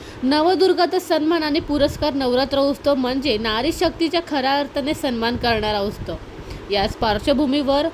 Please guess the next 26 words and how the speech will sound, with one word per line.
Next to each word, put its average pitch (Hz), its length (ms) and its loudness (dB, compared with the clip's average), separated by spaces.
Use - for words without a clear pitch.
महोत्सवादरम्यान 285 1000 2
विविध 226 320 -2
क्षेत्रात 285 520 -2
उल्लेखनीय 330 520 2
कार्य 285 300 -2
करणाऱ्या 285 440 0
नऊ 269 340 4
महिलांचा 311 520 2
सन्मान 269 440 0
करण्यात 233 380 0
येणार 220 220 0
असून 294 380 0
त्यांना 311 240 4
पुरस्कार 302 600 2
प्रदान 254 380 0
केला 226 300 0
जाईल. 165 300 -4
तसेच 247 460 0
यावेळी 233 340 2
या 240 120 2
महोत्सवादरम्यान 277 960 2
विविध 277 380 4
क्षेत्रात 320 560 2
उल्लेखनीय 320 520 2
कामगिरी 285 520 0
करणाऱ्या 247 600 0